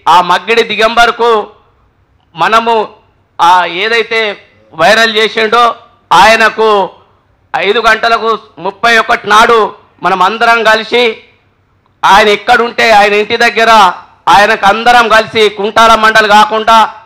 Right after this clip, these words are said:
తాలూకా జిల్లా స్థాయి స్వాములందరూ కలిసి అక్కడికి రాగలరు. ఆయనకు మనం అందరం కలిసి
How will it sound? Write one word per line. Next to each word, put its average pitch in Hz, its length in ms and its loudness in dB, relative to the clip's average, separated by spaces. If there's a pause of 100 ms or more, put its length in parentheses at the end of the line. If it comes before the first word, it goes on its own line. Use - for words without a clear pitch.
(120)
తాలూకా 226 520 2
జిల్లా 214 360 0
స్థాయి 220 360 0
స్వాములందరూ 214 800 2
కలిసి 214 540 0 (220)
అక్కడికి 208 360 -2
రాగలరు. 226 640 2 (340)
ఆయనకు 214 360 2
మనం 202 220 0
అందరం 226 400 0
కలిసి 214 560 -2